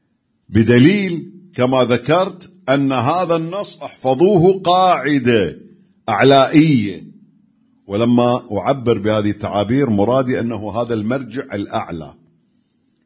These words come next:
النص الذي نحتكم إليه في تبيين كل ما ورد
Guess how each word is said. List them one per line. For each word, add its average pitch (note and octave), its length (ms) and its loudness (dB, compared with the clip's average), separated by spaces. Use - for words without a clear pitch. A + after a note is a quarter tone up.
النص A#2+ 600 2
الذي B2+ 460 2
نحتكم E3+ 920 -4
إليه A#2+ 720 2
في B2+ 260 2
تبيين D#3+ 1040 -4
كل F#3 280 -6
ما C3+ 200 -10
ورد A#2 640 -2